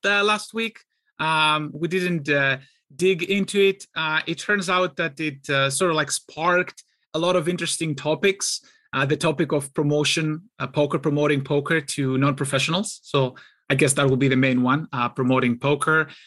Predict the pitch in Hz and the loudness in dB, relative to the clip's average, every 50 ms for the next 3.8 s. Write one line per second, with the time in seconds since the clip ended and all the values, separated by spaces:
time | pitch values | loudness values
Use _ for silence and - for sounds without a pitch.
0 | - _ _ - 147 151 147 147 147 147 147 143 147 160 - - 185 190 190 196 | -20 _ _ -2 0 2 2 4 2 2 0 0 -2 -4 -4 -2 0 0 2 0
1 | 190 185 175 - - - - 165 143 156 143 151 143 139 - 160 156 160 143 - | 0 -2 -4 -8 -10 -12 -12 -8 -6 -4 -4 -4 -4 -2 0 0 0 0 0 0
2 | 160 147 147 143 - - 151 160 165 170 175 170 165 - - 139 139 135 135 - | 0 0 0 0 -2 -2 0 0 0 0 -2 -4 -6 -8 -6 -6 -4 -4 -4 -2
3 | 143 139 139 135 135 131 127 127 127 143 170 175 170 - - | 0 0 0 0 0 0 0 0 0 0 0 0 -2 -4 -10